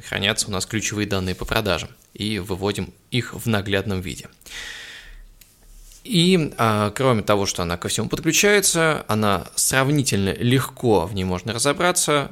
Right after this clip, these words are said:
То есть я где-то там за неделю, э, разобрался с какими-то основными функциями, обучил сотрудника, и вот у меня щас один из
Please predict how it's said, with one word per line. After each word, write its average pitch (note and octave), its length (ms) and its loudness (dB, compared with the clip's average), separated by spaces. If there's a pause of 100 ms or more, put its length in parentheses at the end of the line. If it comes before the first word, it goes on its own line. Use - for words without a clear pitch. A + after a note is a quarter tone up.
(140)
То F#2+ 100 -4
есть - 180 -4
я G2 60 2
где-то G2 400 -6
там G2 220 -8
за G#2+ 160 0
неделю, G#2+ 500 4 (220)
э, - 280 -10
разобрался G#2+ 500 0
с - 40 -2
какими-то G2+ 360 -6
основными A2+ 340 -2
функциями, C3 640 -2 (400)
обучил G2 420 -2
сотрудника, D3+ 800 -2
и A#2 220 -4
вот G2 240 -6
у - 20 -6
меня F#2+ 140 -2
щас - 340 -6
один G2 300 -4
из - 160 -8